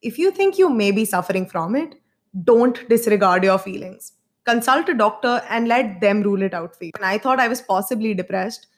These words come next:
I was dismissed by adults who recognized that, yes, while I was sad, they attributed it to temporary factors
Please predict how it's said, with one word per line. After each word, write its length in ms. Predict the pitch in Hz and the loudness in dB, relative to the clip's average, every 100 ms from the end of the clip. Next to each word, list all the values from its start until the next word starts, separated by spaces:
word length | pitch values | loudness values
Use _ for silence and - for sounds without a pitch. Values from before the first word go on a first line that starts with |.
| _ | _
I 120 | - 240 | -2 0
was 160 | 277 | 0
dismissed 720 | 196 226 226 262 277 294 - | 0 -4 -4 -4 -2 -4 -6
by 120 | 226 220 | 0 2
adults 520 | 196 180 170 190 - | 2 0 -4 -6 -10
who 260 | - 285 | -4 -2
recognized 600 | 233 226 269 233 240 247 | -2 -2 -2 -2 -2 -2
that, 160 | 302 294 | -4 -2
yes, 400 | 330 294 202 - 208 | 0 0 -2 -10 -4
while 260 | 185 185 | 0 2
I 80 | 185 | 2
was 340 | 175 190 240 - | 0 0 0 0
sad, 460 | 208 175 165 208 - _ _ | 0 0 -4 -12 -18 _ _
they 100 | 262 | -2
attributed 720 | 240 208 277 359 285 302 294 285 | 0 -2 -2 0 2 0 0 -4
it 140 | 320 | -4
to 140 | 339 330 | -6 -6
temporary 560 | - 226 247 277 262 254 | -8 -8 -4 -4 -2 -6
factors 600 | 214 190 208 - 185 185 | -6 -6 -6 -6 -6 -6